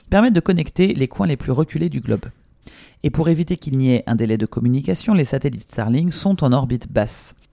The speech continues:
pour être plus proches de leur destinataire. Mais ils couvrent alors une zone plus restreinte. On a donc besoin d'énormément de satellites pour couvrir la Terre entière.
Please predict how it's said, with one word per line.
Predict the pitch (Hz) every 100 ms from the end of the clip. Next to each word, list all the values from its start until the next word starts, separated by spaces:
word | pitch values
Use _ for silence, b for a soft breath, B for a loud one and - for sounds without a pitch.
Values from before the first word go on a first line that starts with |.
| -
pour | - 202
être | 214 151
plus | - 139
proches | - 175 160 - - _
de | 147 143
leur | 131 131
destinataire. | 135 - 123 110 - - - _
Mais | - 170
ils | 165 120
couvrent | 180 135
alors | 110 147 135
une | 120
zone | 165
plus | - 139
restreinte. | 139 - 147 - -
On | 147
a | 147
donc | 226 185
besoin | 120 175
d'énormément | 160 113 165 156 127 170
de |
satellites | 123 107 110 185
pour | - -
couvrir | 120 175
la | 131
Terre | - 139
entière. | 120 - -